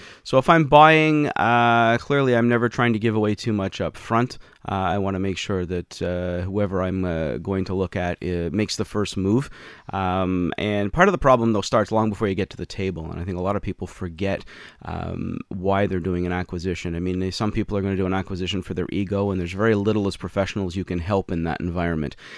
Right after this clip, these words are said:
But if somebody's actually going into a transaction for a legitimate reason, um, you know, what are you, what are you looking at? Are you buying a company for vertical integration, horizontal integration, geographical?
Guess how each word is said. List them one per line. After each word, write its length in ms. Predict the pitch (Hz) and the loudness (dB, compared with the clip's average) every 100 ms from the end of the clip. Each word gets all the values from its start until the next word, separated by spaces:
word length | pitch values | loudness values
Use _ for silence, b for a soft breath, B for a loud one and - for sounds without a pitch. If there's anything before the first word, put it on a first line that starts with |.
| B | B
But 100 | 117 | -2
if 80 | 113 | 0
somebody's 320 | 151 175 127 | 2 2 4
actually 340 | 123 123 - 117 | 6 4 2 0
going 260 | 113 107 | 2 2
into 200 | 104 104 | 0 -2
a 40 | 98 | -4
transaction 640 | 104 95 95 95 - 98 | -2 -2 -2 -2 -4 -8
for 160 | - 92 | -4 -2
a 60 | |
legitimate 920 | 98 104 110 110 101 120 139 127 107 | -2 0 0 0 0 4 6 4 2
reason, 520 | 95 101 110 92 71 B B B B - | 0 2 2 2 -6 B B B B -2
um, 560 | 110 113 113 117 117 | 2 2 2 2 2
you 80 | 147 | 2
know, 100 | 131 | 2
what 160 | 120 135 | 2 2
are 40 | |
you, 200 | 135 92 | 2 2
what 160 | 139 139 | 2 2
are 40 | |
you 80 | 127 | 2
looking 240 | 113 98 | 0 -2
at? 100 | 85 | -2
Are 60 | 92 | -2
you 160 | 98 | -2
buying 260 | 98 110 123 | 0 2 2
a 60 | 110 | 0
company 360 | 120 117 117 | -2 -2 -4
for 140 | 104 98 | -4 -2
vertical 400 | 117 123 127 117 | -2 0 -2 -2
integration, 540 | 113 104 107 95 87 | -2 -2 -2 -2 -6
horizontal 720 | 92 107 104 110 117 127 113 | -2 0 2 2 2 2 2
integration, 840 | 110 110 98 104 98 - 87 82 95 | 2 0 0 0 0 -2 -4 -4 -4
geographical? 840 | 101 107 104 107 120 120 - 78 | 0 0 2 2 2 -2 -4 -8